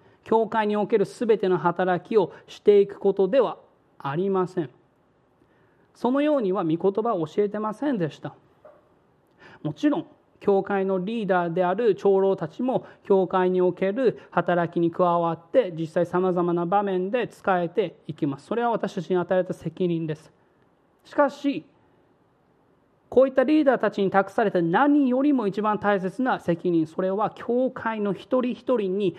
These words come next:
まず御言葉を教えて、そしてその御言葉によって整えられた者たちがキリストの体を立て上げていくとそこにあるわけです。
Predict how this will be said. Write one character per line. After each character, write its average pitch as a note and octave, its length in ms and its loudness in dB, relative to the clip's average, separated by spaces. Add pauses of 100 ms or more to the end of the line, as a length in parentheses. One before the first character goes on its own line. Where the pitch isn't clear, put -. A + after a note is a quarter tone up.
(120)
ま A#3 140 2
ず F#3 140 -4
御 E3+ 60 -2
言 A#3 460 -2
葉 C4 180 2
を F3+ 200 0
教 D3+ 80 -12 (120)
え E3 160 0
て、 - 320 -2 (260)
そ G3+ 140 -2
し G3+ 100 -6
て A#3+ 80 -4
そ A#3 140 -6
の G#3 140 0
御 F#3+ 160 0
言 C4 340 -2
葉 B3 160 -2
に B3 140 0
よ A#3+ 200 -2
っ - 120 -20
て C4+ 180 2 (160)
整 D4+ 480 2
え D4+ 60 2
ら D#4+ 160 0
れ D4 120 2
た C#4+ 140 0
者 C4 280 0
た B3 160 -4
ち A#3+ 200 -10
が - 320 0 (240)
キ G3 100 0
リ F#3+ 120 2
ス - 80 -12
ト G3+ 80 0
の G3+ 100 0
体 F#3 400 2
を G#3+ 80 2
立 F#3 160 -4
て F3+ 120 0
上 F3+ 180 4
げ G3 120 0
て F3 160 -2
い D#3+ 120 -2
く C#4+ 160 -2
と - 160 -6 (600)
そ G#3 120 4
こ C#4+ 200 0
に D4+ 180 2 (140)
あ F#3+ 120 0
る F3+ 120 0
わ C#3 180 -6
け C#3+ 80 -8
で C3+ 140 -12
す。 - 120 -20